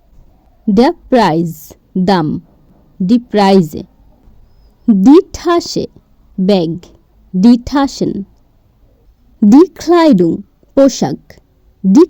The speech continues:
Kleidungen। Das Hemd, শার্ট, ডি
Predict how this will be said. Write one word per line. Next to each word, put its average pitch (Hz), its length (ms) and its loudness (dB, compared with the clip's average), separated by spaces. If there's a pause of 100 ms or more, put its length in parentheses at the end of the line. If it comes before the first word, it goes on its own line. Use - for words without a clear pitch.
Kleidungen। 240 680 2 (1160)
Das 254 220 2 (160)
Hemd, 202 380 2 (440)
শার্ট, - 640 -6 (800)
ডি 269 140 6